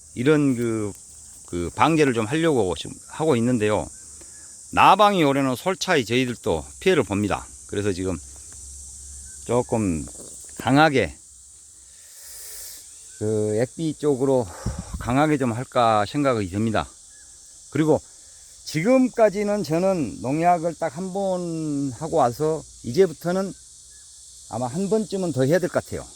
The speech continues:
지금 담배 나방도 그렇고 그래서 아직은 수확기가 이릅니다. 저도 펄했고, 어, 고추가 보시면은 파랬고 있어요. 지금 아직 익도 안 하고, 어,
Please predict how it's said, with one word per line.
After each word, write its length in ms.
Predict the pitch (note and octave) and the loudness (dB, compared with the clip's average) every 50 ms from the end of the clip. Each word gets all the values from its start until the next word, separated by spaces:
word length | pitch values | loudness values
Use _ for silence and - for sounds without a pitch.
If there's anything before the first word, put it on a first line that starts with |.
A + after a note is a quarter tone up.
| - - - - - - - - - - - | -20 -20 -20 -20 -20 -20 -20 -20 -20 -18 -12
지금 120 | - G#2 | -12 -8
담배 300 | - G#2+ C3 C#3 C3+ C3 | -2 0 0 2 2 2
나방도 420 | A#2 B2 C3+ C#3+ D3 D3+ C3 B2 G#2+ | 4 4 4 4 2 0 0 -2 -2
그렇고 460 | A#2 C3 - - C#3+ B2 F#2 C#2+ - - - - - - - - - - - - - - - - - | -4 -8 -6 -2 0 0 0 0 -2 -10 -20 -20 -20 -20 -20 -20 -20 -20 -20 -20 -20 -20 -20 -14 -10
그래서 340 | A2+ A#2 G2+ B2 A#2 G#2+ F2 - - - - - - - - - - - - - | -8 -6 -4 -2 -2 -2 -4 -8 -14 -20 -20 -20 -20 -20 -20 -20 -20 -20 -14 -10
아직은 320 | E2+ G#2+ A#2 D#3 E3 F3 D3 | -6 -2 0 0 2 0 0
수확기가 460 | - - G#3+ A3+ - - G#3 F3+ C#3 | 0 0 0 0 0 -2 2 2 2
이릅니다. 400 | A#2 B2 D3 F3 F#3 D3 A2+ F2+ | 4 2 0 0 0 0 0 -2
저도 300 | F2+ F#2 F2+ F2+ D#2+ C#2+ - - - - - - - - D2 - - | -2 -4 -4 -6 -6 -8 -12 -20 -20 -20 -20 -20 -20 -18 -18 -14 -6
펄했고, 400 | - G#3+ A3+ A3+ G#3 D#3+ C#3 A#2 | 0 2 4 4 4 2 0 -6
어, 460 | - - - - - - - - F#2+ - - - - | -8 -8 -18 -20 -20 -16 -10 -10 -10 -10 -12 -16 -14
고추가 280 | - B2 - - F#3 C#3 | -12 -10 -6 -4 -2 -2
보시면은 600 | A#2+ C3+ C3+ E3+ E3+ D#3 C3+ C#3 D#3 C#3+ F#2+ - - - - - - - - - - - | -2 -2 -4 -2 -2 -2 -2 -2 -2 -2 -4 -6 -10 -18 -20 -20 -20 -20 -20 -20 -18 -8
파랬고 420 | - - A3 G#3+ F#3+ G3 - G3 D#3 | -2 2 2 4 4 2 0 0 -2
있어요. 260 | - - F#3+ E3 A#2 | -2 -2 -2 -2 -2
지금 200 | F#2+ F#2 F2+ F#2 | -2 -4 -6 -4
아직 220 | E2+ F#2+ G#2 G2+ | -6 -4 -6 -8
익도 240 | F2 - - - A#2+ | -12 -10 -8 -6 -4
안 100 | G#2 A2 | -2 -2
하고, 520 | B2 B2 G#2 G2 G#2+ A2 G#2+ E2 C2+ C2 - - - - - - - - - - - - - - - - | -4 -4 -2 -2 -2 -2 -2 -2 -4 -8 -12 -20 -20 -20 -20 -20 -20 -20 -20 -20 -20 -20 -20 -20 -20 -20
어, 220 | - C#2 C#2 C2+ | -16 -14 -14 -14